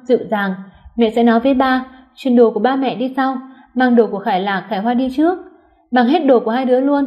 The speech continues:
không bỏ lại thứ gì hết, có được không?" "Hoan hô mẹ." Hai đứa trẻ bây giờ mới thật đúng là hai đứa trẻ. Chúng cười khanh khách, hò reo, trông thật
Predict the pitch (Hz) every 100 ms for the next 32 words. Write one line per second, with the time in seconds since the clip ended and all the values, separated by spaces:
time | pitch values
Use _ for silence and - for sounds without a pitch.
0 | - - _ - 294 262 220 190 220 247
1 | 277 240 311 - - - 285 302 277 302
2 | 311 - - _ _ - 349 370 381 359
3 | 311 302 320 - - _ _ _ _ _
4 | - 214 202 208 254 165 196 208 202 185
5 | 170 - - - 226 254 202 208 202 285
6 | 226 208 226 240 262 254 175 - - _
7 | _ - 254 254 269 240 175 254 247 302
8 | 370 - - _ 269 233 226 294 302 294
9 | - _ - 320 285 240